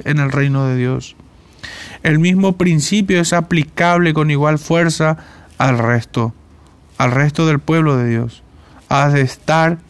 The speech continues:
en el camino. Génesis veinticuatro veintisiete. Designado por Dios para recibir las provisiones divinas. Sea hecha tu voluntad,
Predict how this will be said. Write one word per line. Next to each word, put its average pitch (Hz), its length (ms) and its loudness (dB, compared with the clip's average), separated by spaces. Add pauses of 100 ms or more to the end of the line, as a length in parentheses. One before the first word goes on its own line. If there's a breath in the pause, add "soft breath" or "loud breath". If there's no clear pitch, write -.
(120)
en 156 180 2
el 156 140 2
camino. 135 520 0 (120)
Génesis 156 380 2
veinticuatro 135 680 -2
veintisiete. 120 680 -4 (640 loud breath)
Designado 175 760 2
por 180 220 2
Dios 175 260 2
para 165 220 0
recibir 151 460 2
las 170 100 0
provisiones 143 640 0
divinas. 135 400 -2 (1080 loud breath)
Sea 196 540 0
hecha 190 340 0
tu 214 280 0
voluntad, 160 600 2